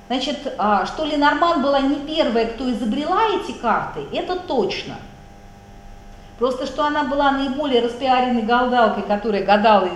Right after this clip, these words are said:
Н-, Наполеона и при этом еще и гадала правильно, да, это, в общем, и сделало ее столь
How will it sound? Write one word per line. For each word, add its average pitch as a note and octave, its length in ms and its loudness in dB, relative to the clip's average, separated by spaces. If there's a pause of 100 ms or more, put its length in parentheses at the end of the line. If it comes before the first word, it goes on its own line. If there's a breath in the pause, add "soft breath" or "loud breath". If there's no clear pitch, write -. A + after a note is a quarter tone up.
(180)
Н-, A3+ 220 2
Наполеона A#3 720 2
и - 60 -8
при F#3+ 180 -2
этом G3+ 200 0
еще G3 280 -4
и - 20 -2
гадала F#3+ 440 2
правильно, B3 680 0 (520 loud breath)
да, C4 180 2
это, C#4 260 4
в C4+ 60 -2
общем, D#4 280 -4
и B3+ 40 -2
сделало B3 420 -2
ее A3 260 -2
столь B3 280 -8